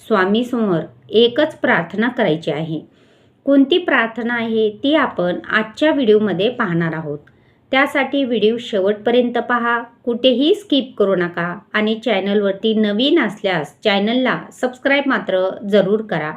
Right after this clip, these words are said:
आपल्याला आपली दररोजची नित्यपूजा झाल्यानंतर स्वामीसमोर बसायचे आहे आणि आपल्या घरामध्ये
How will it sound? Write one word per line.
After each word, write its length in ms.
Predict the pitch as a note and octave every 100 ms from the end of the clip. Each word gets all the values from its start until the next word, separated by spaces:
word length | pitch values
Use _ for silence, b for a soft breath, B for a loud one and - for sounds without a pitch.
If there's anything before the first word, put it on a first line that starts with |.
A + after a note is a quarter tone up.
| - b b b b b b b b -
आपल्याला 600 | A#3 A#3+ B3+ C#4+ B3+ F3 -
आपली 440 | - B3 C4 C#4+ D4
दररोजची 600 | A3+ A3 A#3+ B3 - C4+
नित्यपूजा 720 | A#3+ A3+ - C4+ A#3 A3 A#3
झाल्यानंतर 760 | A#3+ F#3 E3+ G#3+ A#3 G3 E3+ D#3+ - _ _
स्वामीसमोर 840 | - - F#3+ G#3 B3 B3+ A#3+ F#3+ D#3+ - -
बसायचे 560 | G3+ G#3 G#3 G3 G3+ A3+
आहे 340 | G3 E3+ D#3
आणि 400 | - F#3 F#3 G3
आपल्या 380 | F#3+ F3 G#3+ A#3
घरामध्ये 760 | G#3+ F#3 F#3 A3 F#3+ E3+ D#3+